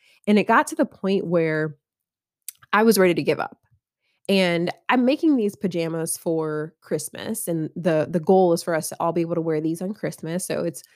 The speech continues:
the, the five in my family and my mom. And so, like, I had this great idea of us all wearing these matching pajamas. It was gonna be super cute. And that's what I had planned, like, this vision in my mind. And once I started to actually execute on it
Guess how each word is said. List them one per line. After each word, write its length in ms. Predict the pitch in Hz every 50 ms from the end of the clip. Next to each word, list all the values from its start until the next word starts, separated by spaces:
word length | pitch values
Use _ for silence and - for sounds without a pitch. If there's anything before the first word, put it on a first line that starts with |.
| _ _ _ _ _ -
the, 240 | 180 185 175 165 151
the 100 | 131 185
five 500 | - - 185 165 165 170 180 180 180 180 -
in 100 | 180 180
my 180 | 170 160 170
family 580 | 165 170 160 160 160 160 165 175 185 202 196 - -
and 540 | 143 175 165 160 160 151 151 151 156 156 - -
my 160 | 180 175 156
mom. 460 | 160 147 151 147 147 208 254 240 - _ _ _ _ _ _ _ _ - 208
And 180 | 202 180 175
so, 440 | - 202 175 170 165 165 160 - - _ -
like, 140 | 196 175 -
I 80 | 175 165
had 240 | 170 170 185 170 165
this 220 | 175 170 - -
great 320 | _ 165 170 202 226 262
idea 340 | 262 240 226 220 233 202 196
of 60 | 185
us 120 | 190 180 -
all 200 | - 156 156 160
wearing 200 | 165 165 165 165
these 140 | 160 170 180
matching 320 | 190 208 233 233 226 214
pajamas. 460 | 208 190 190 175 180 175 170 170 -
It 20 | -
was 100 | - -
gonna 200 | - 175 170 156
be 100 | 160 165
super 380 | - - - 269 247 277 254
cute. 400 | 247 - - 202 185 180 185 - _ _ -
And 180 | 202 190 180
that's 260 | 190 190 196 190 -
what 240 | 196 190 175 165 - _ -
I 80 | 175
had 260 | 180 165 175 156 160 -
planned, 460 | - - 170 151 165 147 151 - -
like, 160 | 160 151 _
this 160 | - 165 143 151
vision 320 | 151 175 160 156 160 156
in 60 | 151
my 140 | 151 147 147
mind. 500 | 135 - - - - - - 190 - - _ _ _ _ _ _ _ _ _ _ _ _ -
And 340 | 208 202 190 185 185 175 170
once 340 | 180 208 247 285 294 - - -
I 120 | 208 214
started 360 | 196 - - - 196 196 190 -
to 80 | - -
actually 420 | 185 - - - 185 170 - _ -
execute 580 | 180 185 - - - - 196 - - 240 240 -
on 220 | - 247 247 240 247
it 260 | 240 240 240 -